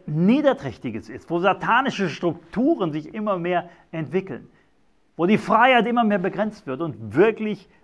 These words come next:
Böses sich, wie soll ich mal sagen, ganz unverhohlen zeigt. In dieser Situation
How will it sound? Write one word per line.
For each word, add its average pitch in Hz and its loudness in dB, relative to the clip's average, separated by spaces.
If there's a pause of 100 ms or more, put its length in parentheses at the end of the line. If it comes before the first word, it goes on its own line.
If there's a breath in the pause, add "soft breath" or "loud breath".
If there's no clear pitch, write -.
Böses 185 4
sich, 185 -2 (480 soft breath)
wie 160 -6
soll 175 0
ich 156 -4
mal 170 -2
sagen, 175 2 (280)
ganz 175 -6
unverhohlen 170 -6
zeigt. - -12 (1600)
In 147 -2
dieser 202 0
Situation 180 -6